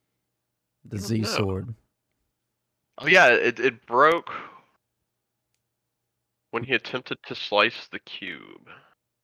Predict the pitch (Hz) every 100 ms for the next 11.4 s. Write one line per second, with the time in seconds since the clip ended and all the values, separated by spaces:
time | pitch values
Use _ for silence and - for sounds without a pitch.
0 | _ _ _ _ 110 107 - - 120 117
1 | 82 117 - _ _ _ _ _ _ 98
2 | - - - 117 104 90 - - 57 -
3 | - - - - - _ _ _ _ _
4 | _ _ _ _ _ _ _ _ _ _
5 | _ _ _ _ _ _ _ _ _ -
6 | 123 117 101 131 - 165 139 127 123 113
7 | 95 92 131 - 127 120 143 147 - 135
8 | 120 - 120 - 123 113 107 95 76 -
9 | - 123 123 - 127 135 135 131 113 101
10 | 104 127 - - 117 104 101 98 76 -
11 | 117 - - -